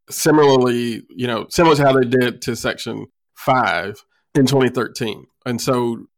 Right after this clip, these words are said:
to know that this kind of approach, at least this, this narrow focus on diluting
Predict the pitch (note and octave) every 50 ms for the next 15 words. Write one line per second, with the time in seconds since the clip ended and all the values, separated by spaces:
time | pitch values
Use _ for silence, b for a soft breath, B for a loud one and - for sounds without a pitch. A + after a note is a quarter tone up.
0 | _ _ _ - - C3+ B2 A#2+ B2 B2+ C3+ C3+ C3+ C3+ C3+ B2+ B2+ A#2+ B2+ A#2+
1 | C3 C3 B2+ B2 A#2 - - - B2 A#2 B2 B2+ B2+ B2+ - - - C3 B2+ B2
2 | A#2+ A#2 A2 A2+ A2 - - - D3 D3+ C#3+ - - - - _ C3+ C3 B2+ D3+
3 | E3 D#3+ - E3 D3 C3+ C3 - - - B2+ B2+ C3 B2 A2+ A#2+ A#2+ B2 C3 C#3
4 | C#3+ C#3 C3 B2+ - C3+ B2+ B2+ C3 A#2 A2 - A#2 B2 A#2 A2 A#2 A#2 A#2 A2+
5 | A#2 B2+ C3+ C#3+ C#3+ C3 C3 B2 A#2+ A#2 A2+ A2